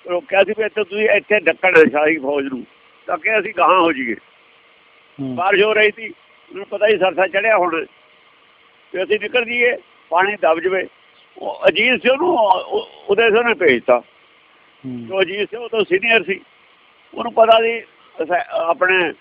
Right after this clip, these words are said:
Speaker 1: ਉਦੈ ਸਿੰਘ ਨੂੰ ਵੀ ਇੱਥੇ ਤਾਂ ਸ਼ਹੀਦ ਹੋਵਾਂਗੇ ਸਾਰੇ ਹੀ, ਵੀ ਅਜੀਤ ਸਿੰਘ ਬਚ ਜਾਵੇ ਤਾਂ ਚੰਗਾ। ਅਜੀਤ ਸਿੰਘ ਆ ਗਿਆ, ਫੋਰਸ ਅੱਧੀ ਰਹਿ ਗਈ, ਇਸ ਕਰਕੇ ਬਹੁਤਾ ਚਿਰ ਉਹਨਾਂ ਚ ਪਲਾਨ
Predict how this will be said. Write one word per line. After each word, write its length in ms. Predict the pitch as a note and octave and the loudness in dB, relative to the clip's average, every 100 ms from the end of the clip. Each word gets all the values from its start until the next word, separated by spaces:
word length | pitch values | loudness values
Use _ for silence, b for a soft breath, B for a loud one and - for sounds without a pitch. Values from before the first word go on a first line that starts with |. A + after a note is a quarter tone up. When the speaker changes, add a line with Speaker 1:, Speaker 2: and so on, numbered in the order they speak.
| _ - | _ -4
Speaker 1:
ਉਦੈ 240 | F#3+ G#3+ | 0 2
ਸਿੰਘ 140 | G3 | 2
ਨੂੰ 100 | A#3 | 0
ਵੀ 80 | A3+ | 0
ਇੱਥੇ 280 | G#3+ G#3 G#3 | -2 -2 -4
ਤਾਂ 100 | A3+ | -2
ਸ਼ਹੀਦ 380 | G#3 F3+ F3+ F#3+ | -2 0 2 4
ਹੋਵਾਂਗੇ 480 | D#3+ E3 F#3 C#3+ A#2 | 2 2 0 0 0
ਸਾਰੇ 280 | C3+ A#2+ | 0 0
ਹੀ, 100 | A#2 - _ _ _ _ - | -2 -8 _ _ _ _ -8
ਵੀ 120 | F#3+ - _ D#3+ | -8 -10 _ -10
ਅਜੀਤ 280 | E3 A#3 | -2 0
ਸਿੰਘ 120 | G3+ B3 | 2 2
ਬਚ 220 | F#3+ E3+ | 2 0
ਜਾਵੇ 220 | F#3+ G#3 | 0 -2
ਤਾਂ 120 | G3+ | -2
ਚੰਗਾ। 340 | G3+ E3+ A2+ F#2+ - _ _ _ _ _ _ _ _ _ _ _ _ _ E3 | -2 -4 -4 -6 -8 _ _ _ _ _ _ _ _ _ _ _ _ _ -8
ਅਜੀਤ 300 | E3+ A#3+ G#3+ | -6 -4 0
ਸਿੰਘ 120 | B3 | 2
ਆ 200 | A3+ G#3 | 4 2
ਗਿਆ, 240 | A3+ B3 | 4 2
ਫੋਰਸ 400 | A#3 E3+ A3 F#3 | 2 0 0 0
ਅੱਧੀ 220 | F3+ G#3 A#3 | -2 0 0
ਰਹਿ 160 | A#3 | 0
ਗਈ, 200 | A3 F3 - _ _ - - - - | -2 -8 -12 _ _ -20 -20 -16 -6
ਇਸ 160 | G#3+ | -4
ਕਰਕੇ 320 | - G#3+ - A3 | -4 -6 -4 -2
ਬਹੁਤਾ 340 | G3+ A#3 A#3 | 0 4 2
ਚਿਰ 200 | - G#3+ | 2 -4
ਉਹਨਾਂ 400 | G#3 F#3+ F#3+ G#3+ | -4 -4 -2 -2
ਚ 100 | - | -4
ਪਲਾਨ 420 | - F#3+ G3 G#3+ | -12 -2 0 0